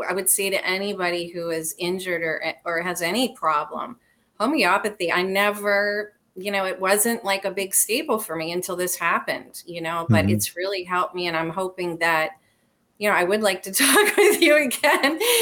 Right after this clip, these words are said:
Speaker 1: um, uh, you know, have a session and, like, try to figure out what the next, you know,
Speaker 2: Yeah.
Speaker 1: place I can go with it, because I,
Speaker 2: Well,
Speaker 1: I, it's really helped me.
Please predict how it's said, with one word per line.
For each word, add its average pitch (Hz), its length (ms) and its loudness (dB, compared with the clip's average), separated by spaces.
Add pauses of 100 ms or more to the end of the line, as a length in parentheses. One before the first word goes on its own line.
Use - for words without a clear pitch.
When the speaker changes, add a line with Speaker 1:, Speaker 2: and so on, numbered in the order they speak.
(360)
Speaker 1:
um, 208 500 6
uh, 202 300 -2
you 214 120 -2
know, 196 100 4
have 202 200 2
a 202 60 0
session 196 540 2
and, 175 180 -4
like, 175 260 -4
try 185 220 -2
to 180 80 -2
figure 180 320 -6
out 160 100 -4
what 165 180 -6
the 165 60 -10
next, - 680 -6 (380)
you 185 160 -10
know, 160 580 -10
Speaker 2:
Yeah. 98 420 2
Speaker 1:
place 180 340 -8
I 156 120 -2
can 165 200 -12
go 156 220 -4
with 180 260 -8
it, - 200 -8
because 175 320 -10
I, 175 160 -4
Speaker 2:
Well, 151 160 4
Speaker 1:
I, - 100 -4
it's - 300 -6
really 202 240 -6
helped 160 400 -8
me. - 240 -20